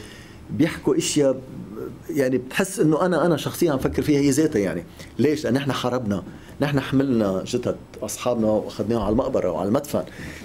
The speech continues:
هيدي شغلة ما فيك تنسيها يعني. أو مثلًا <laughs> تروح أنت تو-، توصل واحد على مدفن وتطلع أمه للشهيد، مثل ما صارت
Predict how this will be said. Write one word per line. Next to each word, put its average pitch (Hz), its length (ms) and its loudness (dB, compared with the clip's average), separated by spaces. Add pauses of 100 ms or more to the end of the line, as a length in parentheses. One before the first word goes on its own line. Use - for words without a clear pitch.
(180)
هيدي 165 180 0
شغلة 170 220 2
ما 160 100 2
فيك 143 240 -2
تنسيها 110 340 2
يعني. 80 260 -2 (500)
أو 147 140 4
مثلًا 147 440 2
<laughs> - 80 -8
تروح 131 240 0
أنت 123 220 0
تو-، 123 220 4
توصل 120 380 2
واحد 110 340 2
على 95 180 2
مدفن 123 400 2 (400)
وتطلع 117 520 2
أمه 117 280 4
للشهيد، 110 600 2 (960)
مثل 107 160 -8
ما 104 80 0
صارت 110 260 0